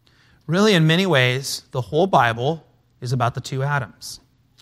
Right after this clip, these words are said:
And this is what Paul's bringing up in Romans chapter five, verses twelve through twenty-one. It's the two Adams. The first Adam,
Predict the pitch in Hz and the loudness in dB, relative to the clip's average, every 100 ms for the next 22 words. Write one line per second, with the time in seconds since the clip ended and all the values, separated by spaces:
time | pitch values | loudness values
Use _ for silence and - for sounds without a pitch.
0 | _ _ _ _ _ _ _ - 127 135 | _ _ _ _ _ _ _ -10 -6 -2
1 | 131 123 - _ - 151 147 135 - - | 0 0 -2 _ -4 0 0 -4 -12 -10
2 | 123 120 113 113 107 - 117 110 _ _ | -4 -2 -2 -2 -4 -6 -8 -8 _ _
3 | _ _ - 127 139 117 113 120 - - | _ _ -2 2 4 2 -2 -8 -12 -12
4 | _ _ - 135 120 113 - 131 127 113 | _ _ -8 -6 -6 -10 -2 0 0 -2
5 | 107 - - _ _ _ _ - 117 117 | -4 -14 -20 _ _ _ _ -16 -12 -12
6 | - - 120 120 120 117 - 117 107 113 | -12 -4 0 0 -2 -14 -14 -14 -12 -12
7 | 117 98 90 _ _ _ _ _ _ _ | -12 -14 -20 _ _ _ _ _ _ _
8 | _ - - 139 180 165 196 123 95 - | _ -20 -16 -10 -2 4 4 2 -10 -18
9 | - - _ 123 - 165 151 151 139 156 | -18 -18 _ -18 -4 -4 -2 0 2 2
10 | 196 | -2